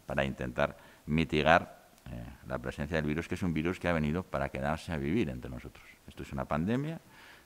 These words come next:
¿eh? Va a tener sus olas, va a pasar, eh, un año y, y el virus será, eh, al año que viene no se habrá ido, será un virus más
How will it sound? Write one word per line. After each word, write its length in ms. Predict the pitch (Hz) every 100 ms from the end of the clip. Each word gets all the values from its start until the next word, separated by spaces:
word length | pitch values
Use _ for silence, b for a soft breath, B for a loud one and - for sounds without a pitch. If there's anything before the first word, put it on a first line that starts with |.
| -
¿eh? 180 | 69 90 73
Va 80 | 73
a 60 | 71
tener 260 | 67 65
sus 240 | - 71 -
olas, 280 | 131 165 156 - - 78
va 160 | 78
a 60 | 69
pasar, 480 | 65 69 65 - -
eh, 260 | 60 60 58 - - 55 - - - - - - -
un 180 | 65 71
año 340 | 95 82 69 -
y, 340 | 62 62 52 -
y 120 | 65
el 80 | 69
virus 320 | 78 76 -
será, 380 | 71 71 69 - B B B B B
eh, 260 | 52 58 57
al 80 | 71
año 220 | 80 82
que 100 | 73
viene 240 | 71 78
no 140 | 80 80
se 100 | 80
habrá 180 | 67 82
ido, 220 | 117 71
será 240 | - 71
un 80 | 85
virus 260 | 85 71 67
más 420 | 101 - - -